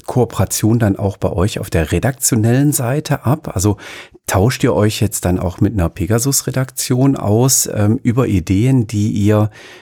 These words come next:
für eure Spiele habt und, ähm,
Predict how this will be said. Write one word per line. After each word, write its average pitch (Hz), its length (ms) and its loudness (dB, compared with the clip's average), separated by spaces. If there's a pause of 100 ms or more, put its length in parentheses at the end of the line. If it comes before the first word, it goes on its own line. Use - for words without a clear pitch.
(180)
für - 320 0
eure 101 240 2
Spiele 101 560 0
habt 117 420 -2
und, 95 520 -2
ähm, 92 420 2